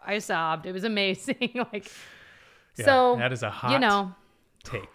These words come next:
Speaker 1: that was a scorching <laughs> take. Oh, um, anyone else? <laughs> Okay, well, this one's getting me into my fisticuffs. <laughs> I don't know if I'm using that right.
Speaker 2: Why I oughta.
Speaker 1: Um, Trish Massey says,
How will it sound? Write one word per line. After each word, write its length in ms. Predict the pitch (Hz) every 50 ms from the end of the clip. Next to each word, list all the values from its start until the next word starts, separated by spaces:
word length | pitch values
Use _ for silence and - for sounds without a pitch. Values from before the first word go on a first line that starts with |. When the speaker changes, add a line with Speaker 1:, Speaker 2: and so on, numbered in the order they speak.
| - -
Speaker 1:
that 240 | 190 208 233 190 -
was 380 | 170 170 175 - 151 156 -
a 40 | -
scorching 1120 | - - - - - - - - - - - _ 254 285 277 277 - - - - _ 170 - _ 156
<laughs> 200 | - - - - 160
take. 340 | 151 - - _ - - - _ _ - - _ _ - - - _ _ - - - - - - - - - - - -
Oh, 200 | 285 359 269 - 160 196
um, 160 | 180 165 160 - _ _ _ -
anyone 300 | 220 214 190 233 202 185 226
else? 280 | 233 - - - - -
<laughs> 60 | - 269 - - 254 - - - - - - - - - - - _ - - _ _ -
Okay, 460 | 240 254 247 285 285 247 220 208 180
well, 280 | - 233 233 226 220 220
this 260 | 196 220 277 277 -
one's 200 | 311 277 262 202 -
getting 260 | 277 262 240 233 220
me 200 | 254 285 294 262
into 140 | 220 196 185
my 220 | 175 175 180 170 - _ -
fisticuffs. 420 | 220 214 - - - - 170 170 - _
<laughs> 760 | _ - 262 - - - 349 - 640 640 659 640 587 571 523 480
I 60 | 494 - -
don't 20 |
know 140 | 277 254 233 - - 190
if 40 | 190
I'm 160 | 214 196 185
using 280 | 170 170 156 185 175 -
that 160 | 147 160 160
right. 260 | 160 160 196 233 - _
Speaker 2:
Why 220 | 160 170 196 208 185
I 160 | 170 165 151 143
oughta. 360 | 131 123 117 113 104 95 - - _ _ - 262 - - - - - - - -
Speaker 1:
Um, 440 | 240 233 214 208 202 196 196 202 - _ - -
Trish 380 | - - 294 285 - - 262 - -
Massey 560 | - 208 208 196 190 190 - - 190 180 190
says, 580 | 190 - - 208 190 175 165 165 165 170 170